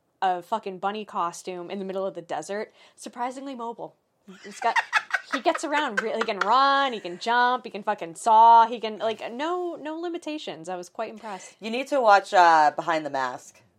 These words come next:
Speaker 1: Why?
Speaker 2: I'll tell you
Speaker 1: <laughs>
Speaker 2: after.
Speaker 1: Okay.
Speaker 2: It's, it's, it's, it's a, it's a movie.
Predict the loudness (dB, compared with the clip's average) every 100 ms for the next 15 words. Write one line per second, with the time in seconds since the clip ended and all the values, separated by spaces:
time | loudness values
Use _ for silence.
0 | _ _ -20 -20 -14 -8 -8 -6 -10 -12
1 | -8 -4 2 6 6 6 4 4 2 2
2 | 2 2 4 6 6 6 6 6 6 2
3 | 0 -4 -2 -4 -2 -2 -2 -2 -2 -4
4 | -2 -2 -4 -6 -8